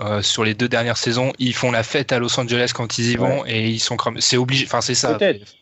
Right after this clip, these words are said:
Speaker 2: mais tu peux quand même mettre un petit, t'as, tu dis qu'ils marchent à l'ego. Et t'as pas envie de te faire embarrasser devant, devant tout le monde au, au Staples.
Speaker 1: Ah, mais ils marchent à l'ego quand on leur dit qu'ils sont moins
Speaker 2: Ouais.
Speaker 1: bons que les autres.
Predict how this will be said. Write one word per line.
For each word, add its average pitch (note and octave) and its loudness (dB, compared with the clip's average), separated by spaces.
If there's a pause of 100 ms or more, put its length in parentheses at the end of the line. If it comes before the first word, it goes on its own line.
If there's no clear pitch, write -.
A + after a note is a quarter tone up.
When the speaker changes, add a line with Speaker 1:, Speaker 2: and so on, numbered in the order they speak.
(160)
Speaker 2:
mais G#2 -6
tu - -18
peux A#2 0
quand A2+ 0
même A2 2
mettre A#2 2
un G2 0
petit, G2+ -10
t'as, G2 0
tu - -4
dis B2+ 2
qu'ils A#2+ 0
marchent G#2 0
à G#2+ 2
l'ego. A2 0 (680)
Et F#2+ 0
t'as G#2 0
pas A#2 -2
envie A2+ 4
de G#2+ -6
te A2+ -2
faire G2 0
embarrasser G2+ 0
devant, F#2+ 2
devant F#2+ 0
tout G2 -4
le G#2+ 2
monde A#2 4
au, F#2+ 4
au F#2+ 0
Staples. B2 0 (320)
Speaker 1:
Ah, F#3 2
mais F#3 4
ils D3 2
marchent D3 0
à D#3+ 0
l'ego D#3+ 0
quand D3+ -4
on C#3+ 0
leur C3+ 0
dit D3+ -12
qu'ils - -4
sont C#3 0
moins C3+ 2
Speaker 2:
Ouais. D3 4
Speaker 1:
bons D3 0
que D3 -4
les B2 -4
autres. B2 -2